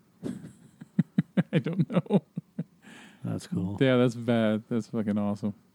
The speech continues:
Speaker 1: So pretty before it kills us.
Speaker 2: Gamera.
Speaker 1: Gamora? Gamera? Gamora.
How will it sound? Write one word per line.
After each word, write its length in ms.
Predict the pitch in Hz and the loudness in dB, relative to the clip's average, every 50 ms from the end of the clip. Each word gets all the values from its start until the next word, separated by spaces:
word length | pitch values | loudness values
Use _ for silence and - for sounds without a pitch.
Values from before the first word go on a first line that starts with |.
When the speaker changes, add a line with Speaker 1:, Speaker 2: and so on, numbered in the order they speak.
| _ _ _ - - | _ _ _ -14 -2
Speaker 1:
So 120 | - 180 175 | -2 -2 0
pretty 440 | - - - 190 180 175 175 175 | 0 -2 0 2 2 4 4 4
before 280 | 170 160 - - 196 208 | 2 0 -2 -4 -4 -4
it 100 | 214 170 | -6 -8
kills 300 | - - 185 180 - - | -8 -6 -6 -6 -4 -6
us. 140 | 185 175 - _ _ _ _ _ _ _ _ 123 | -8 -8 -8 _ _ _ _ _ _ _ _ 4
Speaker 2:
Gamera. 480 | - 135 131 131 123 113 104 98 92 - _ _ _ _ _ _ - _ - - | 6 6 6 8 6 4 4 2 0 -4 _ _ _ _ _ _ -20 _ -8 -6
Speaker 1:
Gamora? 480 | 127 123 123 123 123 131 143 151 151 - _ _ _ _ _ _ _ _ - | 0 2 6 6 6 6 6 4 2 0 _ _ _ _ _ _ _ _ 0
Gamera? 300 | 107 104 110 117 120 123 - _ _ - - | 2 4 4 4 2 2 -2 _ _ -4 -2
Gamora. 300 | 98 101 98 104 113 | 0 2 2 0 0